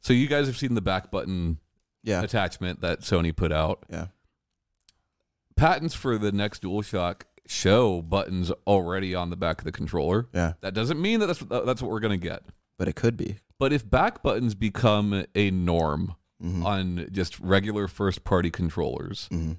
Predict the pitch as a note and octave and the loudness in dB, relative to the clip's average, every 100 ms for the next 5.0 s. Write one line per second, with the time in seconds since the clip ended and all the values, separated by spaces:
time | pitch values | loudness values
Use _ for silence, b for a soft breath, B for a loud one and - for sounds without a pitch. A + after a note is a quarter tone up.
0 | - _ - G#2+ B2+ A#2+ A2+ G2 E2+ F#2+ | -12 _ -2 0 2 4 2 2 -4 -4
1 | D2 - F2 G#2 - - - - E2+ E2 | -2 -2 -4 -6 -6 -8 -10 -12 -10 -10
2 | F2 _ _ _ _ _ F2 F2+ D2+ D2+ | -10 _ _ _ _ _ -8 -4 -4 -4
3 | F#2+ - E2 E2+ - F2 F#2 - A2+ - | -4 -6 -8 -8 -10 -8 -6 -6 -8 -12
4 | _ _ G2 A2+ A2 - - - - | _ _ 0 2 2 -4 -12 -10 -10